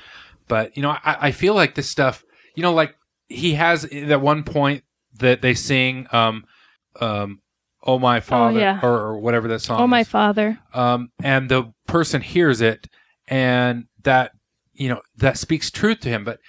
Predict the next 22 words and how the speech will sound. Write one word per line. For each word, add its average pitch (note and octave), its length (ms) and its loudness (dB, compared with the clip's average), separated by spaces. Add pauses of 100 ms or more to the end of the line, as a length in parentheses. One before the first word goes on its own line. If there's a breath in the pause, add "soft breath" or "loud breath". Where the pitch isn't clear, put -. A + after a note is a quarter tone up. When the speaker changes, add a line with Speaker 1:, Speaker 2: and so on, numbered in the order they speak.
(120 soft breath)
Speaker 1:
we G#3 160 -2
almost G#3+ 260 0
sing D#3+ 200 -2
that C3+ 180 -2
song B2 240 0
with A2 140 -6
embarrassment A2+ 760 0
today. A2+ 180 -4
We B2+ 120 -2
still G3+ 200 0
sing C#3+ 340 -2
it, G2+ 180 -4
but A#2+ 120 0
it's, - 280 -6 (600 loud breath)
and B2+ 120 -6
that's C#3+ 180 0
the D3+ 60 0
one C3 80 0
that B2+ 80 -4
says, A#2 320 -2
you A#2+ 100 2
know, A2 380 0